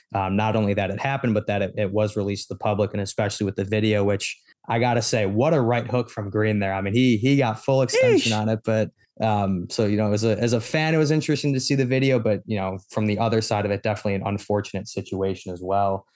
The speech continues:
Speaker 1: Um, I know, Jorge, we were kinda talking about it, and, I mean, right when that happened, I couldn't believe it. We had no clue what was going on, and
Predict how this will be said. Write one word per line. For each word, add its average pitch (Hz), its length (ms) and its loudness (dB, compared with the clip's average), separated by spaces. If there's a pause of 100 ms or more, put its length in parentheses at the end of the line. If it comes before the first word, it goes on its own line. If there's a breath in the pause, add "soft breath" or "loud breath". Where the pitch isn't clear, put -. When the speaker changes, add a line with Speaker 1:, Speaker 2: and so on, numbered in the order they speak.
(180)
Speaker 1:
Um, 92 260 -2
I 95 60 -4
know, 95 140 0
Jorge, 107 320 0
we 104 160 2
were 104 100 2
kinda 101 180 -2
talking 104 320 -2
about 98 240 0
it, 98 120 -2
and, 95 340 -2
I 104 60 0
mean, 98 140 0
right 123 240 0
when 131 100 2
that 117 140 2
happened, 113 300 0
I 107 120 0
couldn't 113 240 -2
believe 110 260 2
it. 113 100 0
We 113 120 0
had 110 120 0
no 110 180 0
clue 117 200 0
what 110 100 0
was 110 140 -4
going 113 300 0
on, 117 240 0
and 101 280 -4